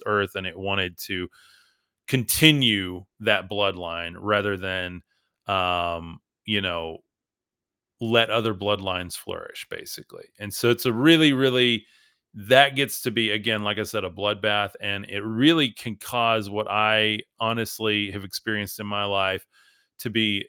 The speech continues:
this really, really deep mental breakdown of hating yourself.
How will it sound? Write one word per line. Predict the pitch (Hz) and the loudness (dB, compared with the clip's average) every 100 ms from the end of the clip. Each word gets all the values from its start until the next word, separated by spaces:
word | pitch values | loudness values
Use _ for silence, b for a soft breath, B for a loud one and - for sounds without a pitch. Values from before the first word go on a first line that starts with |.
| _ | _
this | 101 107 104 107 | -8 -6 -6 -8
really, | 101 127 120 | -2 0 0
really | 107 110 107 101 92 _ _ 98 | 0 0 0 -2 -6 _ _ -16
deep | - 110 107 | -8 -8 -8
mental | 98 104 98 90 | -8 -6 -6 -8
breakdown | 82 95 95 - 92 87 85 87 - | -4 -2 -4 -4 -6 -4 -6 -10 -12
of | 90 87 85 85 - | -8 -8 -8 -12 -16
hating | - 113 107 98 90 | -10 -4 -2 -4 -8
yourself. | 87 - 85 71 - | -12 -10 -10 -12 -14